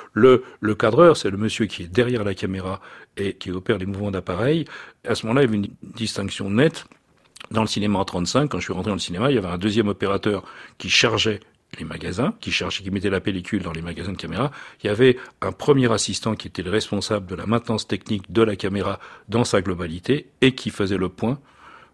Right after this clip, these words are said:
rôle essentiel dans la prise de vue. Il était au service d'un cadreur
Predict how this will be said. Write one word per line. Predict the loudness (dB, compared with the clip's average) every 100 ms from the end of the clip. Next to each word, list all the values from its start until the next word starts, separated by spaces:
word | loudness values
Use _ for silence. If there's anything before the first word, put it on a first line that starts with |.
| -2
rôle | 4 4 4
essentiel | 2 4 2 -2 -2 -2 -4 -10 _ -16
dans | -12
la | -10 -10
prise | -6 -6
de | -6
vue. | -2 -2 -2 -8 -20 -20 _ _ _ _
Il | -6 -4
était | 0 2
au | 2
service | 0 -2 -4 -2
d'un | -2
cadreur | 2 2 4 4 2